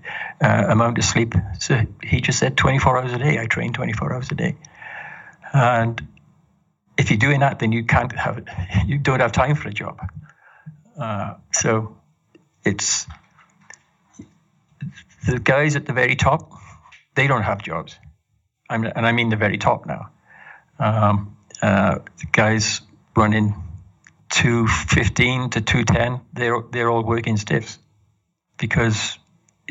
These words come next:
you're not gonna earn enough money to, to not ha-, have a job, to, to support yourself.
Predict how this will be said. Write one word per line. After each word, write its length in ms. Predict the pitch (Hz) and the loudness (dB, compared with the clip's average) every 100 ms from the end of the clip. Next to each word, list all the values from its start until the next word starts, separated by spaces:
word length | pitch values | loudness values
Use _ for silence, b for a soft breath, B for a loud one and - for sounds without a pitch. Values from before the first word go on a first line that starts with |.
| - _ | -18 _
you're 140 | 123 | -2
not 160 | 123 127 | 0 2
gonna 140 | 123 | 2
earn 160 | 117 123 | 2 2
enough 420 | 120 101 - - | 2 2 0 -2
money 460 | 123 110 104 101 - - | -2 0 0 -4 -8 -16
to, 140 | - - _ | -18 -18 _
to 380 | - 123 110 98 117 | -10 -4 -4 -4 0
not 280 | 113 110 | 2 2
ha-, 160 | - - - | -2 -6 -6
have 180 | 107 110 | 0 0
a 60 | 98 | 0
job, 300 | 104 101 - - - | -2 -2 -4 -6 -4
to, 140 | 127 | -2
to 100 | 113 | -2
support 440 | - 107 - 120 - | 0 0 2 2 0
yourself. 340 | 101 - - | -2 -2 -2